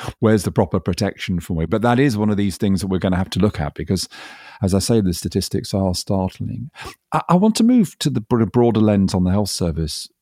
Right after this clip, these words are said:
Rupert, because obviously I now run the N H S Confederation, and having come into the health world, I'm learning all the time. And,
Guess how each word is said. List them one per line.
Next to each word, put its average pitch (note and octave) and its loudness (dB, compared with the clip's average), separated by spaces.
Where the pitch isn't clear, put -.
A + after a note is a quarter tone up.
Rupert, D#2+ -2
because F#2+ 0
obviously G#2+ -2
I F#2 0
now E2+ 0
run F2 2
the F2 2
N E2 0
H E2 -6
S E2+ -4
Confederation, E2 -4
and E2 -2
having F#2+ 0
come G2 2
into F#2+ 2
the F2+ 0
health E2 -2
world, E2 -2
I'm F#2 2
learning F#2+ 4
all F2 0
the E2+ -6
time. F#2+ 2
And, F#2 2